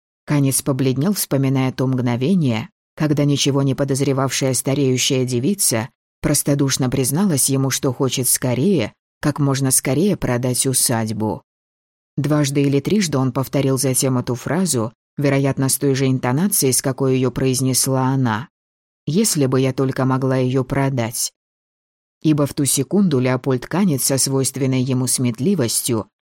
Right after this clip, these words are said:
моментально сообразил, что на него как с неба свалилась величайшая в жизни удача, что ему достаточно лишь протянуть руку, и он схватит ее.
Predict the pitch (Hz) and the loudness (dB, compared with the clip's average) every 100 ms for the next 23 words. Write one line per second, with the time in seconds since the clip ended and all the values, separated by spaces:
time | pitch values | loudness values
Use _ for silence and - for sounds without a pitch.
0 | - 151 156 151 226 196 127 - 127 123 | -2 2 2 2 2 2 2 2 0 0
1 | 135 131 131 - 139 131 135 131 135 - | 0 0 0 0 0 0 2 0 0 -2
2 | 147 131 135 143 135 127 131 123 139 127 | 0 0 0 0 0 0 0 0 0 0
3 | 127 135 127 - 135 131 131 127 131 120 | 0 0 0 0 0 0 -2 0 0 0
4 | 120 202 196 - 107 - _ _ _ - | 0 -2 -2 -2 -4 -6 _ _ _ -2
5 | 156 143 139 139 135 147 135 135 139 131 | 2 2 2 2 0 -2 -2 -2 0 -2
6 | 127 - 131 - 135 127 127 151 196 123 | -2 -2 -2 0 0 -2 -2 -2 0 -2
7 | 117 - _ _ 147 139 123 - 135 208 | -4 -8 _ _ 2 2 2 0 0 0
8 | - 135 127 123 120 110 98 | 0 -2 -2 0 0 -2 -4